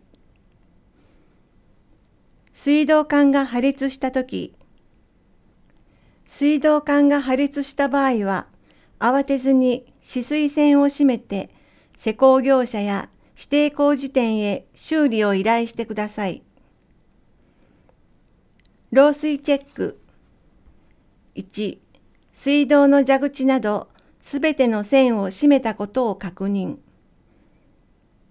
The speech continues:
二、地面に埋まっている水色の蓋、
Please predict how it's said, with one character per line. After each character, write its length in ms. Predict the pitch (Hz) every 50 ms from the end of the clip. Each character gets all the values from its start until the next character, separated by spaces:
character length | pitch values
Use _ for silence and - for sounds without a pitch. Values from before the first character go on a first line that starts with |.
| _ _ _ _ _ _
二、 320 | - 226 226 220 - - _ _ _ _ _ _ _ _ _ _ _ _ _ _ _ _ _ _ _ _
地 160 | - 247 302 320
面 280 | 320 311 285 254 226
に 120 | 208 202 196
埋 20 |
ま 160 | 190 202 214
っ 40 | 226
て 280 | 226 - _ 240 226 220
い 80 | 214 208
る 280 | 190 202 190 - - - _ _ _ _ _ -
水 260 | 196 214 214 233 277
色 260 | 294 285 277 277 277
の 160 | 269 262 262 247
蓋、 460 | - 233 - _ - 214 - -